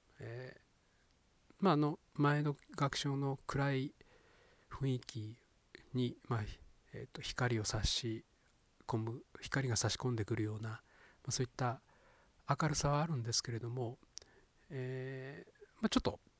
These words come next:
少しだけまだ影があるかなっていう、まあ、そういう印象の曲です。何しろ第三楽章のすごいところは、えー、まあ、音階練習じゃないかなと思うようなこうフレーズが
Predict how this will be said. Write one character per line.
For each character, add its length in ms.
少 340
し 120
だ 120
け 220
ま 80
だ 160
影 240
が 120
あ 40
る 60
か 120
な 120
っ 40
て 200
い 100
う、 40
ま 80
あ、 20
そ 160
う 40
い 40
う 40
印 180
象 60
の 120
曲 240
で 100
す。 220
何 220
し 140
ろ 100
第 200
三 200
楽 180
章 120
の 60
す 160
ご 140
い 60
と 100
こ 120
ろ 100
は、 280
え 380
ー、 40
ま 80
あ、 20
音 120
階 160
練 120
習 140
じ 80
ゃ 40
な 100
い 40
か 100
な 140
と 120
思 160
う 40
よ 100
う 20
な 100
こ 120
う 20
フ 120
レ 80
ー 40
ズ 100
が 220